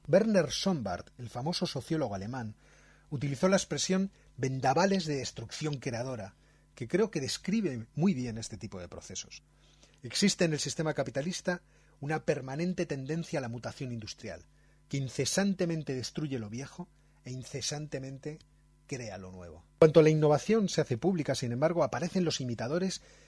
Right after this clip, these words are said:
que intentan beneficiarse de la misma manera que el innovador. La competencia hace que los beneficios se agoten en el medio y largo plazo, haciendo que los inversores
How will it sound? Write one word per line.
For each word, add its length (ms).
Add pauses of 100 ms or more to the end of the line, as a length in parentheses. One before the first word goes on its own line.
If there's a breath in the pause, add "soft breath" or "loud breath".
(260 soft breath)
que 80
intentan 320
beneficiarse 580
de 60
la 100
misma 320
manera 320
que 80
el 100
innovador. 500 (600 soft breath)
La 180
competencia 600
hace 160
que 80
los 140
beneficios 760
se 220
agoten 380
en 100
el 100
medio 260
y 40
largo 220
plazo, 360 (380 soft breath)
haciendo 360
que 80
los 220
inversores 720